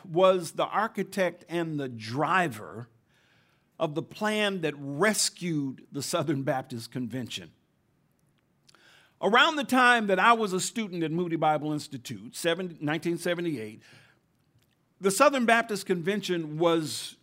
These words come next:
moving away from the Orthodox Christian faith into neo-Orthodoxy and other, and other thoughts. Doctor Patterson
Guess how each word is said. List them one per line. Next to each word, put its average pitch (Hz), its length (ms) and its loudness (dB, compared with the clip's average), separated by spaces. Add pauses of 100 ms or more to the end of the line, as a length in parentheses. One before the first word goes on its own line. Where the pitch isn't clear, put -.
(140)
moving 202 680 2
away 180 760 2
from 202 800 2 (160)
the 156 120 -2
Orthodox 196 680 2
Christian 185 560 -4
faith 165 500 -4 (320)
into 185 540 0
neo-Orthodoxy 165 1200 0
and 143 100 -4
other, 143 380 -2 (220)
and 143 160 -4
other 143 180 -2
thoughts. 123 480 -4 (2750)
Doctor 233 320 -10
Patterson 143 760 -8